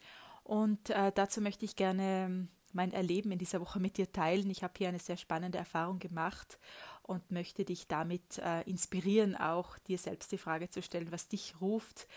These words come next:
oder was für dich, ähm, gerade dran ist. Genau, also ich war dabei, meine Live-Retreats zu entwerfen. Es wird in diesem Jahr zwei Live-Retreats geben,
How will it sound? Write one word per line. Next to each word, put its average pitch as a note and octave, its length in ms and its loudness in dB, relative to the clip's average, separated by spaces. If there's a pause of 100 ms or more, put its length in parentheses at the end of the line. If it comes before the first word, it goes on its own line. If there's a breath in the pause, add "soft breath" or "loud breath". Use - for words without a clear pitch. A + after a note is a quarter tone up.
(260 loud breath)
oder F3+ 280 2
was E3+ 240 6
für G3 120 0
dich, - 440 -6
ähm, E3 480 -2
gerade D#3 340 0
dran E3 380 -4
ist. - 480 -6 (720 loud breath)
Genau, D3+ 280 2
also E3+ 260 0
ich G3 180 -2
war F#3+ 140 2
dabei, F#3 440 2
meine F3+ 460 2
Live-Retreats F3 800 0
zu - 100 -6
entwerfen. E3+ 680 -2
Es F#3 180 -2
wird F3+ 180 0
in F3+ 80 -2
diesem F3+ 220 -2
Jahr E3+ 200 0
zwei - 280 2
Live-Retreats F3+ 720 -2
geben, G3+ 420 0